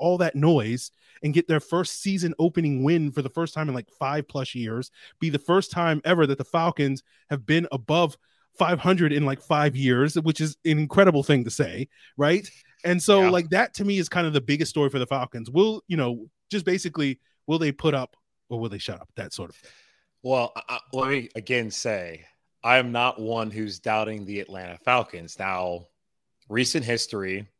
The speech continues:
Speaker 2: since y'all went to Super Bowl fifty-one would lead you to doubt the Falcons. Now, also recent history since the Panthers went to Super Bowl fifty would lead you to doubt the Carolina Panthers.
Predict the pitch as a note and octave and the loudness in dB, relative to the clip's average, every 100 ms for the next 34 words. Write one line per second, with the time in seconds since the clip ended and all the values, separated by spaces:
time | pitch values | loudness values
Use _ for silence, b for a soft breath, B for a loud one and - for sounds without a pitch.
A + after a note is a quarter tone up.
0 | - - B2+ B2+ - - A2+ A2+ A2 - | -10 0 2 2 -2 -4 0 0 0 -6
1 | B2+ A2 G#2+ A#2 - G2+ G2+ B2+ G2 G2 | -6 -4 -6 -6 -10 -8 -2 0 0 -6
2 | F#2+ _ _ _ A#2+ G#2+ A#2 - A2 G#2+ | -12 _ _ _ -6 -2 -2 -2 -4 -4
3 | A#2 A2 F#2 _ G#2 F#2+ - - _ - | -4 -4 -6 _ -2 -2 -4 -14 _ 2
4 | F3 - G2 - G2 F#2 F2 - B2 - | 2 2 -10 -10 -6 -6 -4 2 2 2
5 | A#2 A#2+ - A#2+ D3+ - G#2 G2+ G2 B | -2 -2 0 0 0 -2 -4 -4 -6 B
6 | B B - B2+ A2 - B2 C#3 A#2+ G#2+ | B B -4 -4 -4 0 2 2 -2 -10
7 | G#2 B2+ G#2 G2 A#3 - D3 C3+ A#2+ B | -8 -6 -6 -2 0 0 0 -2 -2 B
8 | B B D3 D3 D3+ D3 C3 - _ - | B B -2 2 2 2 -2 -4 _ 2
9 | C3+ C3 - - - D#3+ C3+ B2+ - G3 | 4 4 -4 -12 0 4 4 2 4 4
10 | D#3+ E3 D3 | 4 -2 -18